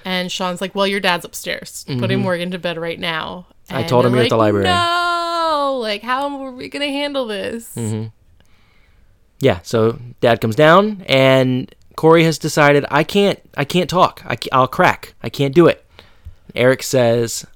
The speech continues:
Speaker 2: "Let me do the talking. I got this." So Eric's, I don't remember what he starts saying,
Speaker 1: He's
Speaker 2: but
Speaker 1: just like, "We need to, you know, sometimes change is good, and,
Speaker 2: Mm-hmm.
Speaker 1: like,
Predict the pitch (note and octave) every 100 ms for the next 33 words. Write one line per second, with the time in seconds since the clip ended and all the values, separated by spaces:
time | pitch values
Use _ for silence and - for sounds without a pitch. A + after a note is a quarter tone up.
0 | - A2+ G#2+ D#3+ G#3 - D#3+ D3+ D#3 D#3
1 | E3+ C3+ C3+ A2 - - - - - -
2 | - _ _ _ _ - - - _ _
3 | _ - - A2+ A2 - - - - C#3+
4 | E3 D#3 C3 B2+ C3 A#2+ A2+ - A2 G#2
5 | G2 G2 C#4+ C#4+ C#4 C4+ C4 B3 B3 C4
6 | B3+ B3 A#3+ A#3+ A#3+ A3+ G#3 - A3 -
7 | C4 B3 - A3 A#3 A#3+ A#3 A3+ - A#3+
8 | C4+ C#4 A3 F3+ F3+ F3+ F#3 F#3 F3+ F3+
9 | E3+